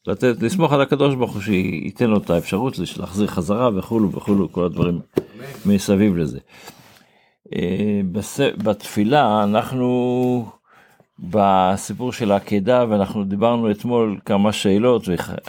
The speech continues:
Speaker 1: אחד מהם, שניים הס-, הסברנו כבר, אבל הש-, שאלנו גם את השאלה למה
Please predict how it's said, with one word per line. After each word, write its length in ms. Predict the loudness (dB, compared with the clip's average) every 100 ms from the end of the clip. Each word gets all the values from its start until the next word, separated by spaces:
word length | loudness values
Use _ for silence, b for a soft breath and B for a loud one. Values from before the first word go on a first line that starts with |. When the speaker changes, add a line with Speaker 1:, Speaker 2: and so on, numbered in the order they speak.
| -10
Speaker 1:
אחד 260 | 0 0
מהם, 200 | 2 0 -4 -12 -10
שניים 340 | 0 0 2 -2
הס-, 140 | -6
הסברנו 520 | -10 -4 0 0 0 -2
כבר, 180 | -4
אבל 200 | -4 -2
הש-, 240 | -4 -4 -14 b b b b
שאלנו 340 | -2 0 0 0
גם 140 | -2
את 80 | -2
השאלה 420 | -2 0 2 4
למה 500 | 4 4 4 2